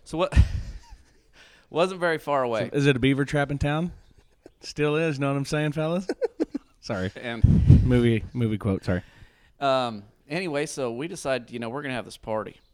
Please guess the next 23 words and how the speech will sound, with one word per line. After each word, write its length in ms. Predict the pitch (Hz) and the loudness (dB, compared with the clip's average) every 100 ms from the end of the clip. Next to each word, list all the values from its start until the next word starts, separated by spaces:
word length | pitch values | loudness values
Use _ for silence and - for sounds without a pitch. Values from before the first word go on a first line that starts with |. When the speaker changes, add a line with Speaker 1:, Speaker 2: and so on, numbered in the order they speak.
| _ | _
Speaker 1:
and 120 | 107 | -10
we 80 | 107 | -8
wanna 260 | 110 123 113 | -8 -8 -6
have 260 | 117 110 104 | -6 -6 -6
a 140 | 95 | -8
wet 280 | 98 120 - | -8 -8 -6
T-shirt 420 | - 147 - - | -8 -8 -12 -20
contest. 640 | - 87 - - - - _ _ _ - - - - - - | -20 -20 -20 -18 -16 -16 _ _ _ -18 -18 -18 -20 -20 -18
So 120 | 131 | -10
first 280 | 185 226 220 | -2 -2 -2
thing 140 | 170 | -4
we 100 | 143 | -4
do, 400 | 120 123 127 139 - | -4 -2 -2 -4 -8
you 140 | 143 | -6
know, 200 | 135 135 | -2 -2
everybody's 360 | 139 175 151 127 | 0 0 0 -4
like, 160 | 117 147 | -4 -2
"Oh, 140 | 156 | -2
you'll 180 | 147 147 | -2 -4
never 240 | 139 120 | -4 -6
get 180 | 107 110 | -6 -6
anybody 480 | 107 104 101 101 101 | -6 -6 -6 -6 -6
to 240 | 92 90 | -10 -12